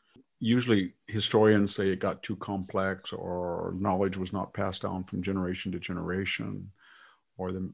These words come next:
the number of people who had wealth and power and technocratic ability w-,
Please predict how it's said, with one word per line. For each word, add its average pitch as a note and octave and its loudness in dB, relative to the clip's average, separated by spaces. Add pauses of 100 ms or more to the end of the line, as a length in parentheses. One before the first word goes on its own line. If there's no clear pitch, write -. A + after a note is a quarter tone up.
(120)
the G2+ 4
number G#2 4
of F#2+ -2
people G2+ -2
who F2+ -6 (520)
had G2 -2
wealth F#2+ 0
and E2+ -8
power F2+ -2
and E2 -8 (160)
technocratic F#2+ -4 (260)
ability F#2+ -2
w-, - -8